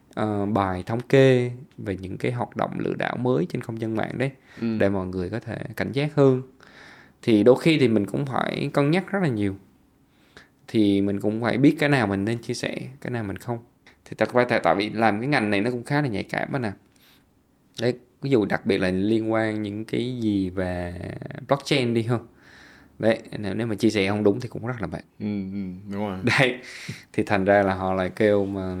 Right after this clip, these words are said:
Speaker 1: là mình lại cướp đi miếng ăn của họ hay là như thế nào đấy. Cho nên là, là, là, là tụi em cũng phải, đôi khi bây giờ là cũng khá là cân nhắc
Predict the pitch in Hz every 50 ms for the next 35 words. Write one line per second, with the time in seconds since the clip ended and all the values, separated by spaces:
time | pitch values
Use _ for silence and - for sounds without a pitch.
0 | 90 90 95 95 95 95 92 92 92 95 95 - - - 143 147 143 131 120 110
1 | 120 123 127 135 123 117 110 107 104 110 110 110 117 87 67 57 71 76 98 107
2 | 107 110 110 104 101 98 107 110 127 131 131 120 113 107 117 135 160 160 - -
3 | - - - - - - - - _ - - 117 123 127 123 120 113 101 92 90
4 | 95 95 95 95 98 95 95 98 98 98 95 - 110 - - 110 117 - - 113
5 | 113 107 - - - 117 120 120 117 113 - - 120 107 107 110 107 107 101 95
6 | 92 - 95 98 110 110 - 139 131 131 123 - - 107 107 113 120 135